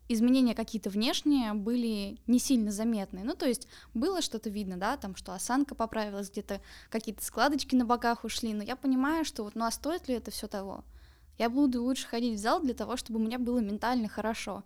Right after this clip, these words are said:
Я хочу кайфовать от зала, я не хочу там упарываться, удрачиваться.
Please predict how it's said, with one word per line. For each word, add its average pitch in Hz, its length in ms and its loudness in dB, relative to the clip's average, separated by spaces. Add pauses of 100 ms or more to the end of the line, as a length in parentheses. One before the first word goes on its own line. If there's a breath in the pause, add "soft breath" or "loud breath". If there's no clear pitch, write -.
(140)
Я 240 120 -2
хочу 233 220 -4
кайфовать 226 540 0
от 247 100 2
зала, 208 320 0
я 196 320 -8 (120)
не 220 220 -2
хочу 220 380 -4
там 202 400 -4
упарываться, 220 960 -4
удрачиваться. 202 880 -8